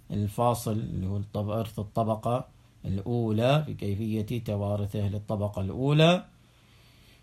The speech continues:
مسألة ألف وتسعة عشر، قال: "يستحب لكل من الأبوين الوارثين لولدهما إطعام الجد والجدة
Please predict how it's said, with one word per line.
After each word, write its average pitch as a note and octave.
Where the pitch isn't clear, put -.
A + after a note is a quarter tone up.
مسألة E3
ألف D#3
وتسعة B2+
عشر، A2+
قال: D#3
"يستحب C#3
لكل C3
من A2+
الأبوين A2+
الوارثين G#2+
لولدهما A#2
إطعام A#2
الجد A2
والجدة B2+